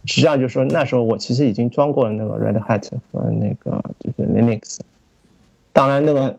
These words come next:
那个时候大概是在两千年左右吧，但那时候其实 Linux 也不是非常，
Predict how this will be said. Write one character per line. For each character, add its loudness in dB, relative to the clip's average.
那 2
个 4
时 -2
候 4
大 2
概 0
是 -10
在 0
两 2
千 -2
年 2
左 0
右 2
吧， -12
但 4
那 2
时 0
候 2
其 -2
实 0
Linux 2
也 4
不 -4
是 0
非 0
常， -4